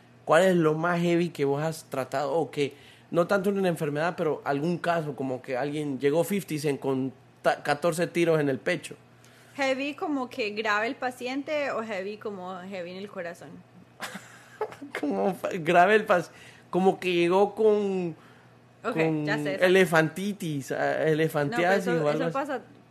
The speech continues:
Speaker 2: eso es frecuente, ¿no? En el hospital hay un montón
Speaker 1: Llega
Speaker 2: de
Speaker 1: gente con elefantiasis.
Speaker 2: Pues no, pero vienen con las piernas así de grandes por ciertas diferentes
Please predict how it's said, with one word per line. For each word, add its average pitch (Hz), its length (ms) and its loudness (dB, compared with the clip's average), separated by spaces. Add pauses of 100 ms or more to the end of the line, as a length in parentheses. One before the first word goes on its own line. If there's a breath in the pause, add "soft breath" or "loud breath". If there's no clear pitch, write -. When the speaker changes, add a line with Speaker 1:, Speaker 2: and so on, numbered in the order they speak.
(500)
Speaker 2:
eso 190 140 -16
es - 80 -18
frecuente, 160 580 -14
¿no? 147 120 -18
En 160 60 -18
el 180 60 -12
hospital 185 340 -10
hay 185 80 -8
un 196 60 -6
montón 156 200 2
Speaker 1:
Llega 170 180 6
Speaker 2:
de 160 60 2
Speaker 1:
gente 180 300 4
con 160 220 -4
elefantiasis. 151 680 4
Speaker 2:
Pues 294 40 2
no, 294 260 4
pero 220 120 -2
vienen 214 220 -6
con 302 100 -6
las 240 120 -4
piernas 214 240 -6
así 226 200 -8
de 190 120 -6
grandes 202 380 -8
por 202 160 -10
ciertas 185 440 -8
diferentes 170 460 -10